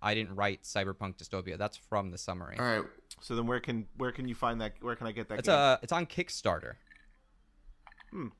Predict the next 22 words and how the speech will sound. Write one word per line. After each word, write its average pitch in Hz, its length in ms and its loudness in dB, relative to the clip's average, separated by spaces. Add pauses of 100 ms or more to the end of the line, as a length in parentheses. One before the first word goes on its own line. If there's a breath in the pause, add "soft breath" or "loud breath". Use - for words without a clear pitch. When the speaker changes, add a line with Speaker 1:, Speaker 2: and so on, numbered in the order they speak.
(280)
Speaker 1:
There's 120 140 -6
a 123 60 0
Kickstarter 156 600 0
P 131 120 -4
C 113 200 -4
game 92 180 -4
Speaker 3:
Okay. 127 260 4
Speaker 1:
for 107 120 -6
Steam. - 320 -12
Speaker 3:
All 139 160 4
right. 123 120 2 (500)
All 147 100 0
right. 127 120 -4 (300)
Speaker 1:
Yep. 165 140 0
Speaker 3:
Next. 156 500 0 (220)
<laughs> - 840 -18
Speaker 1:
Next. 117 360 0 (100)
All 147 80 8
right. 139 220 8 (540)
Cake 170 360 0 (240)
Logic. 113 540 4 (360)
Speaker 3:
Okay. 85 280 -4